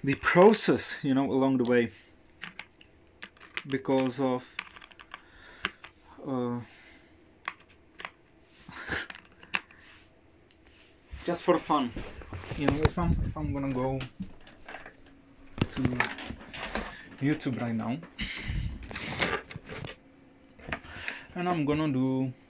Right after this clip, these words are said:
N F T, right? N F T in fifty years, right? What am I gonna find? The future, on the future of N F T,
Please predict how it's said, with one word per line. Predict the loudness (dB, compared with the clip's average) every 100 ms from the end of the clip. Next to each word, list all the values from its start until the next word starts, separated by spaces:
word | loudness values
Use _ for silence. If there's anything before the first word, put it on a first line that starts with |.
| -20 -20 -20 -12 -2
N | 2
F | 2 0
T, | 0 2 2 -2 -6 -20 -20 -20 -20 -20 -20 -20 -20 -20 -20 -20 -20 -20 -20 -20 -20 -20 -20 -20 -20 -20 -20 -20 -20 -14 -12 -12 -12 -4
right? | 2 4 4 0 0
N | 2
F | 2 2 2
T | 2
in | 4 4 2
fifty | 2 -2 -2 0
years, | 2 2 -2 -10 -10 -2 -2 -2 -8 -14 -6 -4 -2 -6 -8 -14 -16 -12 -6
right? | -4 -4 -4 -8 -10 -12 -16 -18 -20 -20 -20 -20 -18 -18 -20 -16 -14 -6 -2
What | 0
am | 0
I | 2
gonna | 2 2
find? | 0 -2 0 -4 -10 -12 -6
The | -4
future, | -2 -4 0 0 0 -2 -8 -20 -20 -20 -20 -20 -6
on | 0
the | 0
future | 2 0 0 -2
of | -2 -4
N | -2 0
F | -2 -2
T, | 0 2 0